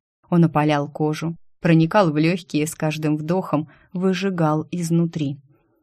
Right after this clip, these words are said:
И источником этого пламени был тёмный, или я сама. Вдох. Не размыкая губ, не размыкая переплетённых пальцев рук, я чувствовала напряжение Дэймона,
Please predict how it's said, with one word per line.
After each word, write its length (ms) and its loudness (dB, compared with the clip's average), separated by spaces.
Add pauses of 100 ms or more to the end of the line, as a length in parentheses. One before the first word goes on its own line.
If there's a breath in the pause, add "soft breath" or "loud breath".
(140)
И 160 0
источником 720 -2
этого 300 -2
пламени 720 0
был 340 -2
тёмный, 760 2 (300 loud breath)
или 520 0
я 320 2
сама. 580 0 (480)
Вдох. 580 -6 (420)
Не 140 4
размыкая 540 2
губ, 380 -6 (200)
не 140 4
размыкая 540 2
переплетённых 760 0
пальцев 580 -2
рук, 360 -6 (220)
я 220 2
чувствовала 640 -2
напряжение 720 2
Дэймона, 640 2